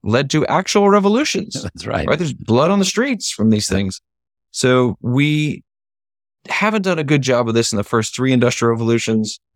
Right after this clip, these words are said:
Speaker 1: I won't go too much into what the book kinda says, but as we think about this fourth industrial revolution,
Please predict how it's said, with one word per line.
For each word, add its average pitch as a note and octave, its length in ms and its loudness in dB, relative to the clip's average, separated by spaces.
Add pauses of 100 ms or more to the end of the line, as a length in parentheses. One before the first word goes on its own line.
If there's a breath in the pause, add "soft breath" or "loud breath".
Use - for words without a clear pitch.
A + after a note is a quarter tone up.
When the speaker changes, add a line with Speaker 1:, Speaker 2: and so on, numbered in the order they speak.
(140)
Speaker 1:
I - 80 -2
won't A2+ 160 2
go A#2 80 0
too A2 180 0
much A2+ 220 2
into G2+ 220 -2
what G2 180 -2
the G2 80 -4
book G2 220 0 (720)
kinda G#2+ 200 0
says, C3 360 -2
but G#2 280 -2
as A#2 180 0
we B2 100 2
think C#3 240 -2
about C#3 200 0
this C#3+ 140 -4
fourth A#2 340 0
industrial C3 400 2
revolution, B2+ 520 2